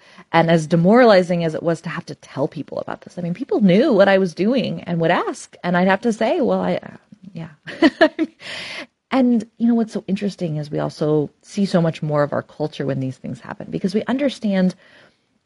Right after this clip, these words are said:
how critical work is to our identity and how people see us. Um, and so, so by losing my job,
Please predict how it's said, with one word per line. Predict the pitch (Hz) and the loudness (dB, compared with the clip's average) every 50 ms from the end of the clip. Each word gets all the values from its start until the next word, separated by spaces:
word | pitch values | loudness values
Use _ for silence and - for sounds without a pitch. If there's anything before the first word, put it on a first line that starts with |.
| _ _ _ _ _ _ _ _ _ _ _ | _ _ _ _ _ _ _ _ _ _ _
how | - - 175 190 220 240 | -10 -4 0 0 0 0
critical | 240 - - - _ - 185 226 220 214 214 - 143 135 135 135 143 147 - _ _ _ _ _ _ - | -2 -8 -18 -18 _ 0 0 2 2 2 0 0 -2 0 0 0 0 -2 -8 _ _ _ _ _ _ -8
work | 151 147 151 190 240 339 - _ - | -4 0 2 4 4 2 0 _ -8
is | - - - - - - - | -6 -4 -4 -4 -4 -8 -12
to | - - - | -12 -6 -4
our | 127 123 - | -2 -2 0
identity | - 143 139 - 151 151 165 160 - - 78 - - _ _ | -2 -4 -4 -4 -4 -4 -4 -6 -6 -8 -12 -12 -14 _ _
and | 160 | -10
how | 151 - - 156 175 190 208 220 226 220 214 202 - _ _ _ _ _ | -10 -10 -6 -2 0 2 2 4 4 2 0 -2 -4 _ _ _ _ _
people | _ - 190 185 - 156 147 | _ -10 -10 -10 -8 -10 -14
see | - - - - 202 214 226 | -14 -16 -10 -6 -2 -2 -2
us. | - - - - - - - _ _ _ _ _ _ _ _ _ _ - | -2 -4 -10 -18 -20 -20 -20 _ _ _ _ _ _ _ _ _ _ -10
Um, | 160 156 156 165 156 160 - - 170 - 175 202 202 _ _ _ _ _ _ _ _ _ | -6 -6 -4 -2 -2 -2 -4 -4 -6 -8 -8 -10 -14 _ _ _ _ _ _ _ _ _
and | _ 190 180 170 165 160 160 160 156 - _ _ _ | _ -6 -4 -2 -2 -2 -2 -4 -6 -8 _ _ _
so, | - - - - - 185 170 165 165 170 165 165 160 160 160 160 160 - _ _ _ _ _ _ _ _ _ _ _ _ _ _ _ | -20 -20 -18 -2 0 2 4 4 4 4 4 2 2 2 0 -2 -4 -10 _ _ _ _ _ _ _ _ _ _ _ _ _ _ _
so | _ - 214 190 170 - - _ _ _ _ _ _ _ _ _ _ _ | _ 4 6 6 6 2 -4 _ _ _ _ _ _ _ _ _ _ _
by | 220 196 | 4 6
losing | 180 180 180 202 226 247 233 233 214 180 | 6 6 6 6 6 6 4 4 2 2
my | 175 156 151 | 2 -2 -6
job, | 143 - 143 113 - - - 156 160 | -8 -8 -10 -8 -8 -10 -10 -10 -12